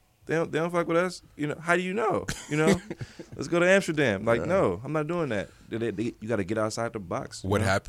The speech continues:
Speaker 3: what happens with taking your life on, what I'ma warn both of y'all,
Speaker 2: Go for it.
Speaker 3: is you get one,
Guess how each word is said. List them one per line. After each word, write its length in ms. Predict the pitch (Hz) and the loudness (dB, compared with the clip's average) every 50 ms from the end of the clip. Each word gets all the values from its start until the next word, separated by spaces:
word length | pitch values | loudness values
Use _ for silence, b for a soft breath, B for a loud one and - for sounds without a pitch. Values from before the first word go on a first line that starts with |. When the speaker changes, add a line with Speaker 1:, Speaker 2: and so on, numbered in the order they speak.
| - | -6
Speaker 3:
what 140 | - 95 95 | -4 -2 -2
happens 400 | 90 98 98 95 - - 110 113 | 0 0 0 0 0 -2 -2 -2
with 100 | 101 98 | -4 -4
taking 260 | - 131 117 131 123 | -2 -2 -2 0 0
your 120 | 113 113 117 | 0 2 2
life 220 | 117 117 113 - | 2 2 2 2
on, 160 | 127 113 104 | 0 0 0
what 100 | 95 87 | 0 0
I'ma 140 | 90 90 87 | 0 -2 -2
warn 280 | 87 87 90 90 90 87 | -2 0 -2 -2 -2 0
both 240 | 87 101 104 - - | 0 0 0 -2 -4
of 40 | 85 | -6
y'all, 260 | 80 73 69 71 73 71 | -6 -6 -8 -10 -12 -12
Speaker 2:
Go 100 | 82 82 78 | -14 -16 -14
for 120 | - 85 80 | -14 -16 -16
it. 60 | - _ _ _ _ _ _ _ _ _ _ _ _ _ - | -16 _ _ _ _ _ _ _ _ _ _ _ _ _ -6
Speaker 3:
is 600 | 95 98 95 92 87 82 82 78 - - - - _ _ _ _ _ _ - - - - _ _ | -4 -4 -4 -4 -4 -6 -8 -10 -10 -12 -14 -16 _ _ _ _ _ _ -20 -20 -20 -20 _ _
you 140 | - - 98 | -8 -8 -4
get 180 | 95 104 101 87 90 | -2 -2 -2 -2 -2
one, 200 | 95 95 92 | -4 -4 -4